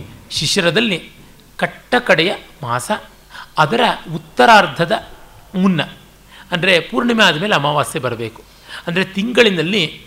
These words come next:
ಹದಿನೈದು ದಿವಸ ಆಗಿದೆ, ಇನ್ನು ಹದಿನೈದು ದಿವಸ ಬಾಕಿ ಇದೆ. ಆ ಒಂದು ಹದಿನೈದು ದಿವಸ ಇನ್ನೂ ಇರುವಾಗಲೇ ವಸಂತ ಬಂದುಬಿಟ್ಟ. ಆಮೇಲೆ ಚೈತ್ರದಲ್ಲಿ ವಸಂತ ಬರಬೇಕು,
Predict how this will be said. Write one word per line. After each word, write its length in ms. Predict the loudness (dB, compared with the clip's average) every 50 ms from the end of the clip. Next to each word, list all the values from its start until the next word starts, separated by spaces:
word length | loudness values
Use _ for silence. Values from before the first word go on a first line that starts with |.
| -20 -16 -6
ಹದಿನೈದು 480 | -4 -2 -2 0 0 0 0 0 -2
ದಿವಸ 200 | -6 -6 0 2
ಆಗಿದೆ, 420 | 4 4 4 4 2 0 -6 -6 -10 -12 -20 -20 -18 -12
ಇನ್ನು 160 | -8 -4 -2 -2
ಹದಿನೈದು 360 | 0 0 0 -2 -2 -4 -6
ದಿವಸ 180 | -8 -6 -4
ಬಾಕಿ 420 | -4 -4 0 2 0 0 0 -4 -8
ಇದೆ. 200 | -8 -8 -10 -12 -16 -20 -20 -20 -20 -20 -20 -20 _ -20 -20 -20 -20 -20 -10 -2
ಆ 220 | 2 6 6 6 6
ಒಂದು 560 | 4 2 -4 -2 -4 -4 -4 -6 -8 -10 -18 -20 -20 -20 -14 -6
ಹದಿನೈದು 480 | -2 -2 0 0 0 -2 -2 -4 -2 -2
ದಿವಸ 220 | -2 -2 0 0 -2
ಇನ್ನೂ 260 | 0 -2 -2 -2 -2
ಇರುವಾಗಲೇ 640 | 0 0 2 2 2 4 6 6 6 6 4 4 2
ವಸಂತ 420 | 4 2 2 0 0 -4 -2 -2 -2
ಬಂದುಬಿಟ್ಟ. 460 | -2 -2 -4 -6 -8 -10 -12 -14 -20 -20 -20 -20 -20 -20 -20 -20 -20 -20 -20 -20 -20 -20 -20 -20 -20 -20 -20 -20 -16 -4 2
ಆಮೇಲೆ 380 | 6 6 6 8 6 4 4
ಚೈತ್ರದಲ್ಲಿ 560 | 4 2 0 0 0 0 0 2 4 4 2 4
ವಸಂತ 380 | 2 2 0 0 -2 0 -2
ಬರಬೇಕು, 680 | 0 0 0 -2 -2 -4 -6 -8 -8 -10 -10 -10 -10